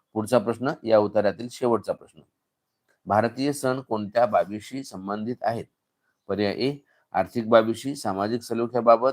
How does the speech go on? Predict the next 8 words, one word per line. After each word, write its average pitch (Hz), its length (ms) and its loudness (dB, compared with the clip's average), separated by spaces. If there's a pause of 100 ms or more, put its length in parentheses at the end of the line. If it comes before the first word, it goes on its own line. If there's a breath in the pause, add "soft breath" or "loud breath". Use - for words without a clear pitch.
वैभवाबाबत, 113 840 0
निसर्गाच्या 104 600 -6
बदलाशी. 92 540 -10 (800)
कोणत्या 107 300 0
ब-, 107 240 -2
बाबीशी 101 560 2
संबंधित 117 480 -4
आहेत 107 160 -2